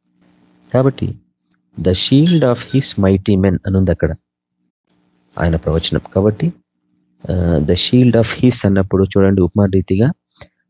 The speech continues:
మతపరమైన జీవితం ఏ రీతిగా ఉందంటే బలవంతులు, పరాక్రమశాలి,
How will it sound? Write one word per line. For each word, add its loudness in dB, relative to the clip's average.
మతపరమైన 2
జీవితం -2
ఏ 0
రీతిగా 0
ఉందంటే -4
బలవంతులు, 2
పరాక్రమశాలి, -2